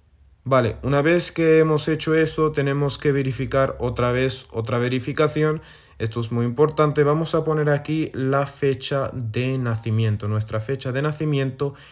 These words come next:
y aquí tendríamos que introducir el número de, eh, nuestro número de seguro social,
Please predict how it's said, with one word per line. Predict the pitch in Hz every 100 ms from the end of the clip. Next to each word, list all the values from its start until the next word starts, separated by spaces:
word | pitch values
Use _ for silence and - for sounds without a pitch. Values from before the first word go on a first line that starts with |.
| -
y | 160 160
aquí | 151 147
tendríamos | 147 143 143 143 143 135
que | - 143
introducir | 143 135 139 135 113 135 131 - - _ _
el | 117 135 135 -
número | 127 131 131 127 131 135 -
de, | - 104 123 117 - -
eh, | - 110 107 107 107
nuestro | 107 110 - 117 113 113 107 - _ - _
número | - 113 120 131
de | 120 107
seguro | 107 110 120 113
social, | 113 104 110 92 -